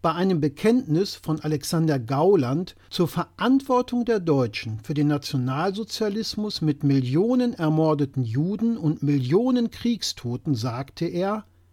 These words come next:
„Ja, wir bekennen uns zu unserer Verantwortung für die zwölf Jahre. Aber, liebe Freunde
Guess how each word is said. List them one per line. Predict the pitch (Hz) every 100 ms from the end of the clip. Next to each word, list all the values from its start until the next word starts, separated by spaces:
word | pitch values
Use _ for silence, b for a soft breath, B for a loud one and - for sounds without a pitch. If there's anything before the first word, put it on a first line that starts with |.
| _ -
„Ja, | 147 190 123 95 - _ _
wir | 135 160
bekennen | 139 135 - 220 277 269
uns | 220 226 240 -
zu | - 311
unserer | 180 180 156 131
Verantwortung | 135 123 - 165 220 233 190 185 185 180
für | - 170
die | 165
zwölf | 147 - 160 156
Jahre. | 139 135 110 101 - - _ _ _
Aber, | - 208 202 139 110
liebe | 107 113 123
Freunde | - 139 139 127 120 107